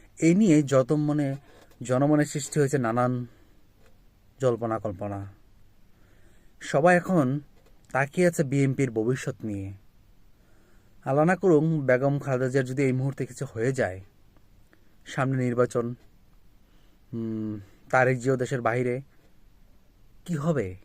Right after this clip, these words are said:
এই দলের? যদিও আমরা, আহ, বেশ কয়েকবার শুনেছিলাম তারেক জিয়া দেশে আসবে, আসবে। পরবর্তীতে যেটা জানলাম, তিনি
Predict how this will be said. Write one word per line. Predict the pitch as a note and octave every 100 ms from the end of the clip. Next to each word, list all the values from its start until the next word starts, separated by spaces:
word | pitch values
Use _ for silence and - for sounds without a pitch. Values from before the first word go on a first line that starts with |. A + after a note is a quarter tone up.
| - -
এই | A2+
দলের? | G#2+ G2+ A2+ - - - _ _ - _ - _ - - - - - - -
যদিও | A2+ C#3 C#3+ D3+
আমরা, | C#3+ C#3+ C#3
আহ, | C3+ - - - - - - - A2 A2+
বেশ | A2 D3+ E3 -
কয়েকবার | D#3+ D#3 D3+ C#3+
শুনেছিলাম | D#3 C#3+ - D3 C#3+ C#3
তারেক | B2+ B2+
জিয়া | A#2+ C3
দেশে | B2 B2+
আসবে, | A#2+ A#2 A#2 A#2+
আসবে। | A#2+ A#2+ A#2 A2+ - - - - - -
পরবর্তীতে | D3 E3 G#3 F#3 G3 G3+ G3 G3
যেটা | F3 D#3+ D#3+
জানলাম, | D3 C#3+ B2+ B2+ D3+ - - _ _ _ _ -
তিনি | C3 B2+